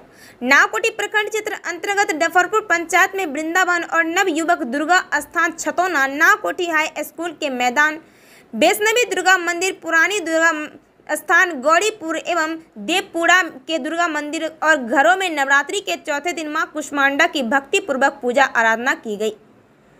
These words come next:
नवरात्रि के चौथे दिन देवी को कुष्मांडा के रूप में पूजा जाता है। अपनी मंद हल्की, अ, हंसी के कारण अखंड यानी ब्रह्मांड को उत्पन्न करने के कारण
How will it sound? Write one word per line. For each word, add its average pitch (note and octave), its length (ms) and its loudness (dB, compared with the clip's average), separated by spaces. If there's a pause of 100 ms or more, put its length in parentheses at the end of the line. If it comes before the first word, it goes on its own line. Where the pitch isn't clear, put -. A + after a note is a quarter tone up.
(440)
नवरात्रि G4 520 4
के A#4+ 160 -4
चौथे A4 340 -2
दिन G#4 220 -8
देवी F#4+ 220 -2
को G4+ 140 -6
कुष्मांडा F4 600 0
के F#4 180 -4
रूप F#4+ 200 -4
में E4+ 160 -4
पूजा D#4 280 -2
जाता C4+ 320 2
है। - 240 2
अपनी F4 260 -4
मंद F#4+ 320 -2
हल्की, E4+ 680 -4 (160)
अ, C4 300 -2 (680)
हंसी E4+ 280 4
के F#4+ 200 0
कारण D#4 440 0 (440)
अखंड F#4+ 360 0
यानी F4+ 400 0
ब्रह्मांड E4+ 580 0
को F#4 120 -2
उत्पन्न E4+ 420 0
करने D#4+ 320 0
के D4+ 160 0
कारण D4+ 340 2